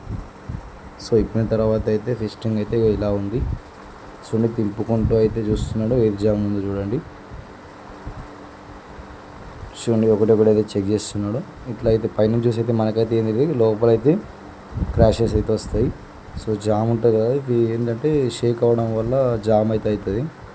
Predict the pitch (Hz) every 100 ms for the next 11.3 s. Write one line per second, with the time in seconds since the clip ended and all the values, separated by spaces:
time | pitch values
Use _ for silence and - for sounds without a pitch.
0 | - - - - - - 104 104 104 107
1 | 156 - - - - - 107 107 104 104
2 | 104 107 113 110 107 107 107 139 131 113
3 | 110 107 104 110 107 104 101 104 104 101
4 | - 104 104 101 160 - - - - -
5 | - - - - - - - 110 - 123
6 | 117 117 113 110 139 147 117 113 113 113
7 | - 104 110 151 - - - - - -
8 | - - - - - - - - - -
9 | - - - - - - - - - -
10 | - - - - - - - 113 117 123
11 | 107 107 107